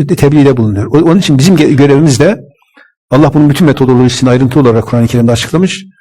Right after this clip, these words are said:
Kur'an'ın Kur'an'la açıklamasına göre hareket edip, zaten biz ona göre hareket etmeseydik bu kadar yanlışları nereden bulacaktık?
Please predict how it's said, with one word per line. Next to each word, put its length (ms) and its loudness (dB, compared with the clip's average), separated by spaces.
Kur'an'ın 480 0
Kur'an'la 420 0
açıklamasına 880 -2
göre 160 0
hareket 320 0
edip, 160 0
zaten 240 0
biz 80 2
ona 160 2
göre 140 2
hareket 260 0
etmeseydik 500 0
bu 60 -2
kadar 200 0
yanlışları 360 2
nereden 240 2
bulacaktık? 560 -4